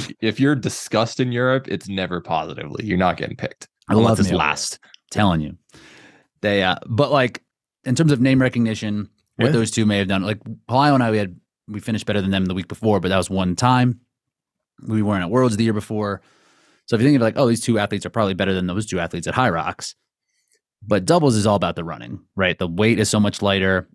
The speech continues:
Speaker 2: and it's really what you can do on the runs that is going to make a really solid doubles partner. The same way B K said,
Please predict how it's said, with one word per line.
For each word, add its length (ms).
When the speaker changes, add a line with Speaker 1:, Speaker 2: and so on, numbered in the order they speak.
Speaker 2:
and 100
it's 160
really 380
what 200
you 80
can 140
do 220
on 120
the 80
runs 520
that 280
is 120
going 220
to 80
make 200
a 120
really 220
solid 380
doubles 200
partner. 280
The 60
same 220
way 120
B 180
K 240
said, 320